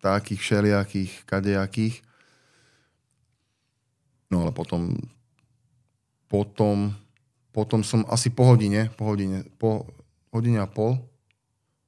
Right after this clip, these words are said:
som pove-, som volal ešte manažerovi,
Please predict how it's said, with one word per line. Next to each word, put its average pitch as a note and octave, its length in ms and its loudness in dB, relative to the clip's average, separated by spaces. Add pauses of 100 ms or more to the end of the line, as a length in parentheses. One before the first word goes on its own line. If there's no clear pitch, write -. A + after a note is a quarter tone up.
som G2+ 320 -6
pove-, G2+ 400 -8
som G2+ 160 -4
volal F#2 400 -4
ešte - 200 -14 (120)
manažerovi, G2 640 -8